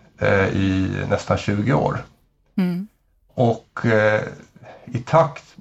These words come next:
Speaker 1: med att jag också ser hur ibland äldre byggnader behandlas, kanske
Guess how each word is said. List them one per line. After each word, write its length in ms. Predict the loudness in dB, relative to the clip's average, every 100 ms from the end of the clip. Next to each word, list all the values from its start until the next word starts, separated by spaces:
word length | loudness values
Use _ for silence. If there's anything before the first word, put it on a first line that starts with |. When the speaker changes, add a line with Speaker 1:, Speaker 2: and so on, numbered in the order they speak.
| -20
Speaker 1:
med 440 | -10 -4 0 2 2
att 160 | 2
jag 100 | 0 0
också 180 | -2 -6
ser 640 | -2 -2 0 2 0 -2 -10 -20 _
hur 540 | -6 -2 0 0 -2 -2
ibland 440 | 0 2 2 -2 -8 _ _ _ -2
äldre 300 | 2 2 2
byggnader 520 | 0 0 2 2 2
behandlas, 760 | 0 2 2 0 -2 -6 -8 -20 _ -20 -4
kanske 360 | -2 0 -2